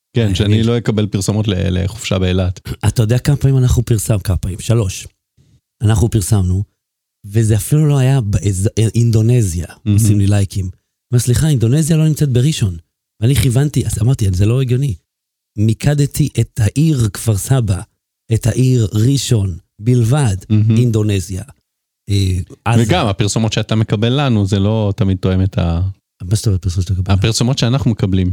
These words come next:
Speaker 1: שאנחנו מתורגתים עליהם.
Speaker 2: אה, וואלה, ש-,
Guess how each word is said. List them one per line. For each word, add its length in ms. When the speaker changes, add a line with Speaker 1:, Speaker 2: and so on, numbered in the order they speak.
Speaker 1:
שאנחנו 380
מתורגתים 540
עליהם. 220
Speaker 2:
אה, 240
וואלה, 360
ש-, 140